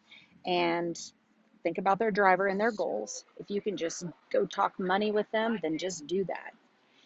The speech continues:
If you, um, need to check in and see how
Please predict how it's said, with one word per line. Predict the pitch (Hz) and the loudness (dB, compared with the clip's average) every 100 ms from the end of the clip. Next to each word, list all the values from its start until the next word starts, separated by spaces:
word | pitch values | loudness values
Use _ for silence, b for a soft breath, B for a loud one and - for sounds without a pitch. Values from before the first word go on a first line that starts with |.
| b - | b 0
If | 170 160 160 - - _ _ _ | 4 4 2 -4 -20 _ _ _
you, | 165 190 190 190 185 185 - _ _ - | -2 2 4 4 2 0 -4 _ _ 0
um, | 165 151 147 143 165 180 _ _ _ _ _ _ _ _ - | 2 2 0 -4 -8 -12 _ _ _ _ _ _ _ _ -8
need | 165 175 190 | -2 -2 -2
to | 196 | -4
check | - 190 202 | -4 -4 -4
in | 185 | -2
and | 180 | -4
see | - 185 | -2 -2
how | 180 175 165 165 170 | 0 4 4 4 0